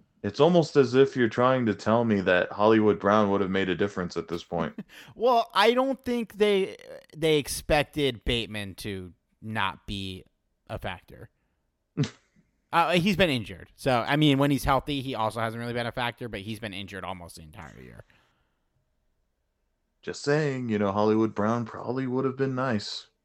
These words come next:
Speaker 2: Yeah. Yeah. Yeah, he definitely would have.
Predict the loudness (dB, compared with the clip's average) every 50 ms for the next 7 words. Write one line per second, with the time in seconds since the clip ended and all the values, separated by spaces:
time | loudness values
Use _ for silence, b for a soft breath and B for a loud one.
0 | _ _ _ _ _ _ -12 -12 -12 -12 _ _ _ _ _ _ _ _ _ _
1 | _ _ _ _ _ _ _ _ _ _ _ _ _ _ _ _ -12 -12 -10 -10
2 | -12 -16 _ _ _ _ _ _ _ _ -20 -18 -16 -14 -14 -12 -10 -10 -10 -10
3 | -10 -12 -14 -14 -16 -14 -14 -14 -14 -14 -16